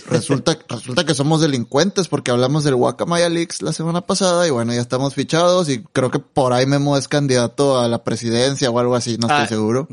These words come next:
Speaker 2: ey, no sé si sentirme ofendido porque me comparaste con esa persona o sentirme bien. Eh,
Speaker 1: No, no te comparé con nadie,
Speaker 2: Ah,
Speaker 1: la-,
Speaker 2: ok.
Speaker 1: nada más que estás en la lista, güey.
Speaker 2: No.
Speaker 1: No, no, no eres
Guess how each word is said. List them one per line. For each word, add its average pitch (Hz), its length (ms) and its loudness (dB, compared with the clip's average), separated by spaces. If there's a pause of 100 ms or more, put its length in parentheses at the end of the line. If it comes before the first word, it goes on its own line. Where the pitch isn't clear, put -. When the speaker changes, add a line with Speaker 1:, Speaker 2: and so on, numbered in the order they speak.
Speaker 2:
ey, 143 500 -2 (200)
no 180 160 -4
sé 269 160 -2
si - 120 -4
sentirme 214 460 -4
ofendido 185 560 -2
porque 269 220 -8
me 262 100 -6
comparaste 226 560 -6
con 240 160 -4
esa 262 240 -4
persona 285 480 2
o 226 80 2
sentirme 160 460 0
bien. 120 260 -2 (800)
Eh, 120 680 0
Speaker 1:
No, 202 220 4
no 262 100 2
te - 80 -4
comparé 269 300 -2
con 240 180 0
nadie, 202 440 2
Speaker 2:
Ah, 139 200 0
Speaker 1:
la-, 117 120 -4
Speaker 2:
ok. 117 40 -6
Speaker 1:
nada 120 140 -8
más 127 140 -8 (200)
que 190 160 -2 (680)
estás 131 340 -4
en 156 100 2
la 190 60 2
lista, 147 380 -2
güey. 139 200 2
Speaker 2:
No. 113 140 -4
Speaker 1:
No, 113 160 -4
no, 117 240 -2
no 117 200 -2
eres 139 400 2